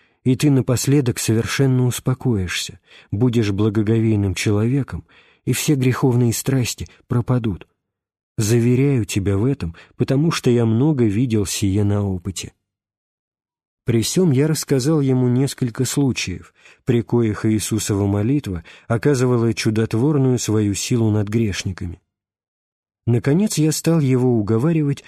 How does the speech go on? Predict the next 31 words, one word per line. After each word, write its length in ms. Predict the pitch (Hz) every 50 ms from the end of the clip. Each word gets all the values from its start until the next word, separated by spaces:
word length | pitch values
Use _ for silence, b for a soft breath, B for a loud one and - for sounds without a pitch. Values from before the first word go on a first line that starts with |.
| B B B
чтобы 380 | B - - - 127 120 135 147
он 240 | 147 135 127 117
прежде 480 | - - 139 123 117 110 90 92 107 117
родины 380 | 135 170 175 139 143 135 131 127
своей 480 | - - 101 98 95 92 90 85 82 B B B B B
зашел 500 | B 95 104 123 120 - - 190 196 175
бы 100 | 139 131
со 200 | 123 - - 127
мной 260 | 120 127 143 156 156
к 140 | 151 - -
Почаевской 720 | - 117 110 - - 143 147 139 139 - - - 127 117
Божией 420 | 110 120 135 131 117 131 131 131
Матери, 560 | 131 135 131 120 104 92 - - 90 80 82 b b b b
прибежищу 640 | b 117 120 117 110 127 131 113 117 113 - - -
грешных, 600 | 117 117 127 120 110 101 90 - - - - _ b b b b b b b b
и 100 | - 127
там 260 | - - 135 127 123 123
исповедовался 920 | 117 - - - 110 104 113 143 147 135 131 123 123 113 - - - - B B B
и 100 | B 117
причастился. 840 | 98 - 120 113 101 - 120 110 - - 113 101 92 87 - - - - _ _ _ _ _ _ _ _ _ _ _ _ _ _ _ _ _ _ _ _ _ -
Все 260 | - - - 143 160
сие 380 | 160 - - 127 120 147 170 165
солдат 420 | - - 113 107 104 135 160 -
мой 160 | 151 147 143
слушал 460 | 131 - 127 135 151 - - 139 131
со 160 | 113 - 131 123
вниманием 720 | 117 123 135 131 123 120 113 101 95 92 90 87 82 85 B B B B B
и, 120 | 117 120
как 200 | 95 - 110 98
было 240 | 104 110 110 104 104
приметно, 580 | - - 104 104 98 110 131 143 - 131 120